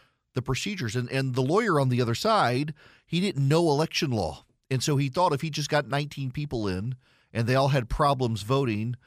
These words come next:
that that was proof that the election needed to be thrown out. And really, he didn't know. You, you, there were fifty some odd people who didn't vote in the election, so he needed seventy people,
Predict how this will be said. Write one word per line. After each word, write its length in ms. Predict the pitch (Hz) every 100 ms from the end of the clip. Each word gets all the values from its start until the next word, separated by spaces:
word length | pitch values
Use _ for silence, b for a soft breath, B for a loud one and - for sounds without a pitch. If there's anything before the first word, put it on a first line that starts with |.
| b b
that 160 | 120 107
that 160 | 139
was 180 | - 113
proof 580 | - - 151 135 127 -
that 320 | 101 120 113
the 80 | 120
election 360 | 107 135 - 120
needed 220 | 123 113
to 40 |
be 120 | 113
thrown 280 | 110 117 117
out. 180 | 170 143
And 160 | 98 117
really, 300 | 202 175 135
he 120 | 143
didn't 220 | 170 143
know. 200 | 170 170 B B
You, 160 | B 139
you, 120 | 143 135
there 160 | 151
were 120 | 143
fifty 360 | 131 202 190 165
some 320 | 147 - 175
odd 220 | 160 156
people 340 | - 190 - 127
who 140 | 120
didn't 260 | 110 151 127
vote 240 | 139 147
in 80 | 131
the 60 | 120
election, 400 | 135 175 - -
so 80 |
he 80 | 113
needed 260 | 127 131 110
seventy 440 | - 170 160 110 -
people, 340 | 101 87 80